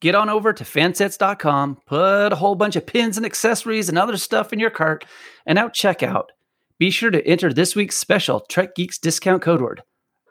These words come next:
bathtub. That's B A T H T U B in all capital letters for an amazing ten percent off your entire order. This offer will be good until May fourth, twenty twenty-one at eleven fifty-nine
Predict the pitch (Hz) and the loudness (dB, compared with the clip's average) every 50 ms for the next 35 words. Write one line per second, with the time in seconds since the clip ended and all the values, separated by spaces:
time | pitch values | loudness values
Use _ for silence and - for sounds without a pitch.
0 | _ _ _ _ _ - 113 95 113 113 131 139 - - - - - - 110 104 | _ _ _ _ _ -4 0 2 4 4 4 2 2 -2 -6 -4 0 2 2 2
1 | - - - - - - - - - _ _ - - _ _ _ _ - - 160 | 2 0 -2 -2 -2 -2 -4 -6 -8 _ _ -20 -20 _ _ _ _ -10 -6 -2
2 | 185 143 147 139 - - 131 113 131 175 214 220 214 220 220 220 220 220 - - | 0 0 0 0 -2 -4 -4 -2 0 0 0 2 0 0 0 0 -2 -4 -6 -4
3 | - 190 220 214 214 226 214 - - - - - - - - 190 220 220 220 233 | -2 0 0 0 -2 -2 -6 -8 -10 -10 -10 -10 -6 -2 0 0 0 0 0 0
4 | 233 185 240 240 247 247 233 233 220 - - - 190 226 262 277 285 294 302 302 | 0 0 0 0 2 2 2 0 0 -2 -2 0 2 2 2 2 2 2 2 2
5 | 294 285 - - - 254 254 262 277 - 277 320 320 285 254 208 165 143 127 127 | 0 0 -2 0 0 2 2 2 0 -2 -4 -4 -2 0 0 2 2 2 2 2
6 | 123 131 143 - - - - - _ - - 151 143 143 143 147 160 165 160 - | 0 0 -2 -6 -14 -20 -20 -20 _ -4 -2 0 2 2 2 2 2 2 2 2
7 | 151 139 139 - 165 170 180 175 - 180 - 220 208 - 165 170 180 - 180 156 | 2 0 2 2 0 0 0 0 -4 -4 -2 -2 -2 0 2 0 2 2 2 2
8 | 147 143 - - 139 143 165 170 - 127 117 107 101 - - _ _ _ _ - | 2 2 0 0 0 0 0 0 0 -2 -4 -4 -6 -10 -12 _ _ _ _ -20
9 | - - - - - 175 175 175 214 185 185 - 220 190 180 156 151 160 135 120 | -20 -20 -20 -6 -2 -2 0 2 2 0 2 2 2 2 2 2 2 0 2 2
10 | 180 202 226 214 190 180 - - 175 143 131 131 147 220 247 - - 277 269 233 | 0 0 2 2 0 -2 0 0 2 2 2 2 2 0 0 -2 -2 0 0 0
11 | 233 - - _ _ _ _ - - - 123 123 143 156 165 165 - 196 196 208 | 0 -2 -8 _ _ _ _ -12 -6 -4 0 2 2 2 0 0 0 -2 0 0
12 | 190 151 143 143 151 151 - - 131 127 127 135 156 254 311 302 214 151 139 139 | 2 2 2 2 2 0 0 0 0 2 2 0 2 2 2 2 2 2 0 0
13 | 147 - - 294 311 - - - 294 262 175 156 151 151 147 143 139 147 | -2 -2 0 0 0 0 0 0 2 2 4 4 4 4 4 2 2 0